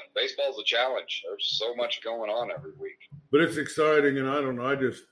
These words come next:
Speaker 2: every single game I've been to, I cherished it, you know. And, uh,
Speaker 1: Yeah, it's a good time. I, you know, it kinda brings back childhood memories. We used to spend a lot of time at Bees games,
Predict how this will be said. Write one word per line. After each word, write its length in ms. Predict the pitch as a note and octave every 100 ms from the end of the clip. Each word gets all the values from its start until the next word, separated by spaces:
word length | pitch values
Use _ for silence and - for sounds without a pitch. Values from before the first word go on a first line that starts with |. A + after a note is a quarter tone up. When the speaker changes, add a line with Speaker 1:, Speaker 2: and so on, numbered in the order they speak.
| -
Speaker 2:
every 220 | D#3+ D3 -
single 400 | D#3+ D#3 C3+ G2+
game 340 | C3+ C#3+ C3
I've 180 | C3+ G#2+
been 240 | C3 B2+ A2+
to, 180 | A2
I 80 | B2
cherished 560 | - - B2+ G#2+ F#2 -
it, 100 | - _ _ F#3+
you 80 | G3
know. 240 | F#3+ G3 - _ - - -
And, 160 | E2 -
uh, 100 | - -
Speaker 1:
Yeah, 200 | A2+ A2 - - - _ -
it's 200 | C#3 C3+
a 80 | -
good 180 | - -
time. 400 | - F2+ F2 F2+
I, 260 | G2 F#2 - -
you 100 | G2+
know, 120 | F2
it 80 | E2+
kinda 180 | G#2 F2
brings 220 | F#2+ F#2
back 240 | F#2+ F#2
childhood 400 | - G2 F2 E2+ E2
memories. 340 | F2 E2+ F2 F2+
We 100 | F#2
used 160 | -
to 60 | -
spend 220 | - F#2
a 60 | F2
lot 180 | G2+
of 80 | G#2
time 240 | - F#2 F2+
at 100 | -
Bees 240 | G2+ G2
games, 440 | E2 E2 E2+ E2+